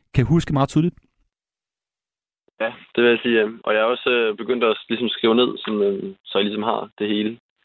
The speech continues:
Speaker 2: noteret til om mange år, så jeg ikke glemmer noget af det. Øh, men ja, det, det skal lige bundfalde sig helt i hvert fald, det vil jeg sige. Det går stadig nok lige lidt tid med det.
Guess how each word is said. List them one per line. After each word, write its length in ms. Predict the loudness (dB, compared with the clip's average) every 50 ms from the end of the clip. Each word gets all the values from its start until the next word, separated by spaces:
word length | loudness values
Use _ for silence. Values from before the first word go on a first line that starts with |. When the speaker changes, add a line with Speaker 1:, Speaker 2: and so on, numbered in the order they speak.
| _ _
Speaker 2:
noteret 480 | -2 -2 0 0 0 0 2 2 0 0
til 100 | 0 -2
om 60 | 0
mange 280 | 0 0 2 2 2 0
år, 180 | 0 -2 -4 _ _
så 140 | -6 -2 -2
jeg 40 | -2
ikke 100 | 0 0
glemmer 200 | 0 0 0 2
noget 140 | 0 0 0
af 100 | -2 -4
det. 100 | -6 -10 _ -10 -4 -2
Øh, 140 | 0 0 0
men 220 | 0 0 0 0
ja, 80 | 0 0 -2 -8 _ _ _ -2
det, 100 | 0 2 2 2 0 -4 -6 -4
det 100 | -4 -2
skal 120 | -2 0 -2
lige 100 | -2 0
bundfalde 360 | 0 -2 -2 -2 -2 -4 -2
sig 80 | -2 -2
helt 120 | -2 0
i 20 | -2
hvert 180 | -2 -2 -2
fald, 140 | -4 -4 -2
det 80 | 0 0
vil 100 | 0 0
jeg 80 | -2 -4
sige. 120 | -8 -10 -10 _ -2
Det 220 | 0 0 2 2
går 180 | 0 0 0 0
stadig 240 | -2 -2 -2 0
nok 200 | 0 -2 -2 0
lige 220 | 0 0 0 0 -2 -6 _ _ -20 -20 -20 -20 _ _ _ _ _ _ _ -4
lidt 140 | -4 -4 -2 -2
tid 80 | -2 -2
med 120 | 0 2
det. 180 | 0 0 -2 -2